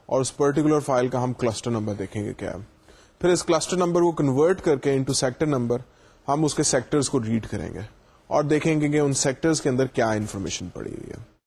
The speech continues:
آئیے اس سلائیڈ پہ دیکھتے ہیں مزید اس کو الیبوریٹ کرنے کے لیے۔ ہم نے پھر سے وہی ڈائریکٹری ڈمپ لیا جو ابھی ہم نے تھوڑی دیر پہلے لیا تھا for a fat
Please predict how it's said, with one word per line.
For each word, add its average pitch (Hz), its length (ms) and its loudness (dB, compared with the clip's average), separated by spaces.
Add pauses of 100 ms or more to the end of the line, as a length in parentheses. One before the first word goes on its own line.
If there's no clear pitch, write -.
(1400)
آئیے 170 320 4
اس 160 80 2
سلائیڈ 143 360 2
پہ 147 60 4
دیکھتے 127 340 2
ہیں 131 80 0 (260)
مزید 120 320 2
اس 110 120 0
کو - 80 -2
الیبوریٹ 107 480 -2
کرنے 80 280 -8
کے 78 80 -10
لیے۔ 78 140 -10 (1900)
ہم 143 120 2
نے 165 60 4
پھر 175 160 2
سے 190 180 4
وہی 170 500 4 (200)
ڈائریکٹری 135 520 2
ڈمپ 143 300 0
لیا 143 200 4
جو 135 240 2
ابھی 135 200 0
ہم 131 120 2
نے 131 120 2
تھوڑی 135 280 0
دیر 139 160 4
پہلے 131 260 2
لیا 131 200 2
تھا 127 240 0 (180)
for 127 120 0
a 123 80 2 (180)
fat 127 220 4